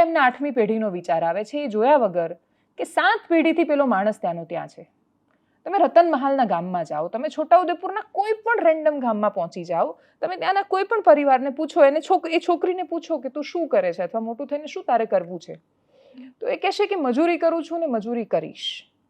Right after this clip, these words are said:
એને પૂછો કે પપ્પા શું કરતા હતા, તો કે મજૂરી કરતા હતા, દાદા શું કરતા હતા? તો કે મજૂરી કરતા હતા. એની પહેલા શું? તો કે મજૂરી.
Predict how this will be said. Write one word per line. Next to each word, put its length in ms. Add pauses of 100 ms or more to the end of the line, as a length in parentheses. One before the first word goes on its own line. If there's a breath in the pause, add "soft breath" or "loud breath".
(500)
એને 120
પૂછો 200
કે 60
પપ્પા 360
શું 200
કરતા 280
હતા, 320
તો 60
કે 100
મજૂરી 380
કરતા 320
હતા, 340 (720)
દાદા 260
શું 180
કરતા 280
હતા? 140
તો 100
કે 80
મજૂરી 380
કરતા 260
હતા. 140
એની 180
પહેલા 240
શું? 180
તો 80
કે 80
મજૂરી. 440